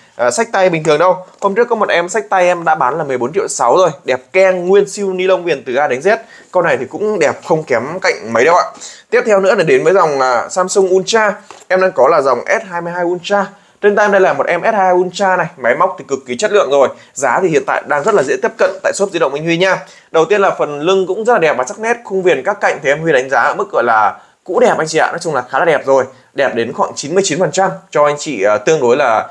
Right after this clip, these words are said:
kỹ tính hoặc dễ tính cũng được. Màn hình thì nét đẹp, không ồ ám gì. S hai mươi hai Ultra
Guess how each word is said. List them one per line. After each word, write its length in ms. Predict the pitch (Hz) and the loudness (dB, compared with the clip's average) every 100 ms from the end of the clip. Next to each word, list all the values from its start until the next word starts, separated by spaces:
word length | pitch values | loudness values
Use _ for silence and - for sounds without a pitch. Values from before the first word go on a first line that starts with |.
| - _ | -12 _
kỹ 100 | 220 | -10
tính 180 | 147 160 | -4 -4
hoặc 120 | 147 | -2
dễ 100 | 175 180 | -2 -2
tính 140 | 147 | -4
cũng 140 | 190 | 0
được. 260 | 208 160 - _ - | 0 0 -4 _ -6
Màn 140 | 175 | -4
hình 160 | 175 165 | -2 -2
thì 80 | 151 | -2
nét 240 | 175 233 | -4 -4
đẹp, 240 | 196 165 - | -2 -4 -2
không 180 | 190 175 | 0 2
ồ 80 | |
ám 240 | 147 131 175 | 2 2 2
gì. 220 | 190 147 - _ - | 0 0 -8 _ -2
S 120 | 254 | 0
hai 160 | 226 196 | 2 0
mươi 140 | 214 | 2
hai 120 | 208 | 2
Ultra 380 | 208 202 226 | 2 0 2